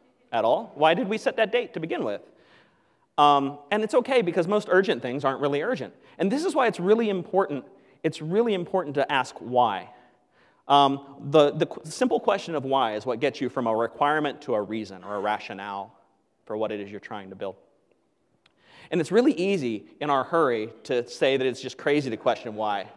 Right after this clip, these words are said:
We don't have time. But we all probably have stories of, uh, of some apps or features that we've written that, uh, turned out didn't need to exist because nobody asked why we needed them. Um,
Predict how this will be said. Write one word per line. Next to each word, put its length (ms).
We 120
don't 140
have 120
time. 320
But 380
we 200
all 200
probably 440
have 200
stories 720
of, 320
uh, 340
of 220
some 320
apps 380
or 100
features 440
that 120
we've 160
written 320
that, 320
uh, 180
turned 260
out 140
didn't 180
need 180
to 60
exist 600
because 220
nobody 300
asked 240
why 180
we 80
needed 280
them. 80
Um, 320